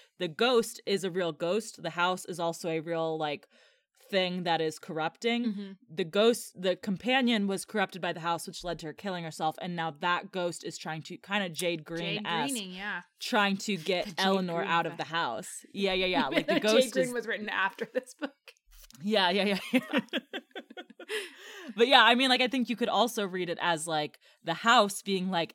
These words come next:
Speaker 1: "Eleanor, help, you need to stay here, come home
Speaker 2: Mm-hmm.
Speaker 1: with us," you know? So it could go either way, which
Speaker 2: Yeah.
Speaker 1: is also fun and spooky.
Speaker 2: I like, I like the house trying to entice her, like, make her feel like she
Speaker 1: Mm-hmm.
Speaker 2: needs to stay here.
Speaker 1: Yeah.
Speaker 2: Um, but I also, I,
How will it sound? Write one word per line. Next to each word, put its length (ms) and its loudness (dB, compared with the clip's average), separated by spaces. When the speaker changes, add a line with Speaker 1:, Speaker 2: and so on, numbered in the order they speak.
Speaker 1:
"Eleanor, 480 2
help, 440 4
you 100 0
need 160 0
to 80 -10
stay 240 -6
here, 320 -2
come 200 -10
home 200 0
Speaker 2:
Mm-hmm. 60 4
Speaker 1:
with 160 -2
us," 280 -6
you 140 -10
know? 280 -8
So 160 -4
it 80 -4
could 160 -4
go 140 -2
either 240 -4
way, 340 -6
which 260 -10
Speaker 2:
Yeah. 120 -8
Speaker 1:
is 200 -16
also 300 -2
fun 220 -6
and 140 -6
spooky. 520 -10
Speaker 2:
I 140 -6
like, 280 -6
I 100 -2
like 220 -4
the 100 -4
house 260 -2
trying 300 -10
to 140 -12
entice 460 -12
her, 160 -10
like, 180 -10
make 200 -14
her 120 -16
feel 260 -12
like 140 0
she 100 0
Speaker 1:
Mm-hmm. 140 -6
Speaker 2:
needs 160 -10
to 120 -12
stay 300 -16
here. 420 -16
Speaker 1:
Yeah. 360 -4
Speaker 2:
Um, 140 -18
but 120 -4
I 100 0
also, 300 -2
I, 180 0